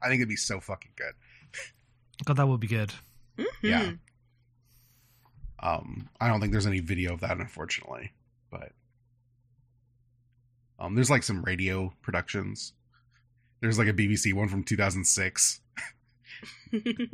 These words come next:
Speaker 2: Who's
Speaker 1: Uh,
Speaker 2: in that?
Speaker 1: Charles Dance is Thomas More.
Speaker 2: <laughs> Of course he is. <laughs> Th-, I feel like that changes entirely, 'cause, like, I love Charles Dance, but he's just a fucking asshole.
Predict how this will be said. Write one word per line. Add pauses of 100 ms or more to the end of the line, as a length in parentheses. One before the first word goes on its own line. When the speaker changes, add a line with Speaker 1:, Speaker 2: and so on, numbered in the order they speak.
(100)
Speaker 2:
Who's
Speaker 1:
Uh,
Speaker 2:
in
that? (280)
Speaker 1:
Charles
Dance
is
Thomas
More.
Speaker 2:
<laughs>
Of
course
he
is. (600)
<laughs>
Th-,
I
feel
like
that
changes
entirely,
'cause,
like, (420)
I
love
Charles
Dance,
but
he's
just
a
fucking
asshole.